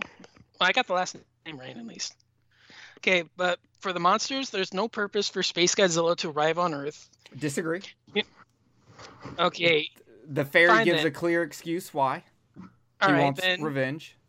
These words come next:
Speaker 2: on
Speaker 1: Okay.
Speaker 2: Godzilla for killing Biollante.
Speaker 1: All right, then how about answer me this? Do the crystals appear anywhere else on the globe and we're just not there to witness it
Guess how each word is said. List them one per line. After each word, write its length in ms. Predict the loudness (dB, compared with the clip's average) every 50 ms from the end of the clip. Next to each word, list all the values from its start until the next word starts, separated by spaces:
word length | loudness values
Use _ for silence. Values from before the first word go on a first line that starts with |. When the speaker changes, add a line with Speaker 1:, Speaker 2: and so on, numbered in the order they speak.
| _ _ _ _ _
Speaker 2:
on 300 | -8 -6 -6 -6 -6 -8 -6 -2
Speaker 1:
Okay. 260 | -2 -2 0 -2 -4
Speaker 2:
Godzilla 280 | -4 -4 -4 -6 -6 -8
for 120 | -12 -14 -12
killing 420 | -8 -6 -6 -4 -4 -6 -8 -10 _ -4
Biollante. 540 | -2 0 0 -2 -4 -6 -8 -10 -12 -16 -16 _ _ _ _ _ _ _ _ _ _ _ _ _ _ -2
Speaker 1:
All 100 | 0 0
right, 200 | 0 -2 -6 -8 -12 -20 _ _ _ _
then 140 | -10 -8 -4
how 120 | 0 0 2
about 200 | 2 2 0 0
answer 260 | -2 -4 -4 -6 -6
me 120 | -6 -2
this? 380 | -2 -2 -2 -2 -2 -6 -8 -8 _ _ _ _ _ _ -20 -20 -20 -20 -20 -20 _ _ -20 -18 -18 -18 -18 -20 -8 -4
Do 120 | -2 0
the 140 | 2 2 0
crystals 440 | 2 2 2 2 2 0 -2 -4 -4 -4
appear 320 | -2 2 4 4 4 4 4
anywhere 400 | 2 0 2 0 2 2 2 4
else 260 | 4 2 2 0 -2
on 120 | -2 -2
the 60 | -2 -2
globe 420 | 0 2 4 4 4 4 2 2
and 160 | 0 0 2
we're 120 | 2 2 2
just 260 | 2 0 0 0 0
not 180 | 0 2 4
there 160 | 4 4 4 4
to 60 | 4
witness 360 | 2 0 0 0 0 0 0
it 100 | 0